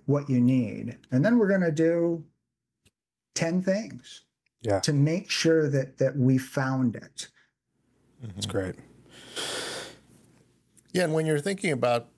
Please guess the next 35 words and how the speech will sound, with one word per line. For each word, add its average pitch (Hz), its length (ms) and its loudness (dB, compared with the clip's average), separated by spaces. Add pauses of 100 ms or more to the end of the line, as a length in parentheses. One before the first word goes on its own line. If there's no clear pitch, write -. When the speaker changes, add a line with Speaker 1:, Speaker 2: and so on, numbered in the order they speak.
(200)
Speaker 3:
starting 131 420 0
the 120 60 2
work 117 260 0
with 113 100 -6
the 107 80 0
clients, 107 480 0
and 120 140 -2
given 120 200 -2
how 113 160 0
individualized 113 1000 -2 (140)
the 110 260 0
approach 110 400 -2
is, 104 260 -2 (720)
what's 151 400 -2
your, 143 400 0 (140)
uh, 104 360 0
framework 131 800 -4
or 110 200 0
lens 110 460 -2
that - 140 -4
you'll 104 200 0
bring 101 480 -2
to 101 260 -4
try 107 240 -2
and 101 100 -6
understand, 101 500 -2
like, 95 140 -4
what 107 180 0
are 104 60 -2
the 101 100 -4
core 101 300 -4
pieces 110 580 -2
of 95 220 -2
this 92 200 0
puzzle? 92 520 -6